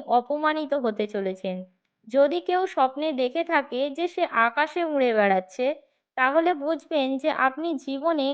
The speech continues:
কাউকে টপকে আগে যাওয়ার চেষ্টা করছেন, কিন্তু বড় কিছু পাওয়ার আকাঙ্ক্ষা থেকেই এরকম স্বপ্ন আসে। যদি আপনি স্বপ্নে বারবার দেখেন যে আপনি জলে ডুবে যাচ্ছেন, তাহলে বুঝবেন যে আপনি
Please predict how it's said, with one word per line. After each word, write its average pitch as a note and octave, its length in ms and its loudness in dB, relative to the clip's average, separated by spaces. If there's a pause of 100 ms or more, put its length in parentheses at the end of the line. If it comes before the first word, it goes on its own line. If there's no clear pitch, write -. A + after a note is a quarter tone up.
কাউকে C#4 380 0 (120)
টপকে D#4 460 2 (240)
আগে A#3+ 340 0
যাওয়ার D4 320 2
চেষ্টা A#3 360 -2
করছেন, G3 440 -6 (480)
কিন্তু E4+ 200 -4 (120)
বড় B3 300 6
কিছু E4+ 320 -4
পাওয়ার D4+ 360 4 (180)
আকাঙ্ক্ষা D#4 500 0
থেকেই E4 380 -2 (340)
এরকম D4+ 400 2
স্বপ্ন B3+ 400 2 (220)
আসে। - 220 -8 (460)
যদি C4 400 2
আপনি F4 340 4
স্বপ্নে C#4 460 2
বারবার A#3+ 540 4
দেখেন C#4 420 2 (360)
যে C4 200 0
আপনি C4+ 380 4
জলে A#3+ 360 4
ডুবে E4 280 0
যাচ্ছেন, E4+ 480 2 (360)
তাহলে C4 380 2
বুঝবেন D4+ 540 -2 (140)
যে C#4+ 120 -2 (100)
আপনি A#3+ 280 0